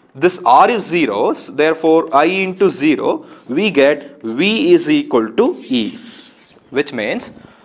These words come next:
for an ideal cell, the terminal potential difference is equal to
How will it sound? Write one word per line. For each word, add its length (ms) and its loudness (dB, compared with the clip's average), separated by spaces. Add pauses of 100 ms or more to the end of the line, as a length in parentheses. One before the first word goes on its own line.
for 440 4
an 120 4
ideal 420 2
cell, 400 -2 (400)
the 100 -10
terminal 480 0
potential 540 -4
difference 420 -4
is 160 -10
equal 320 -8
to 380 0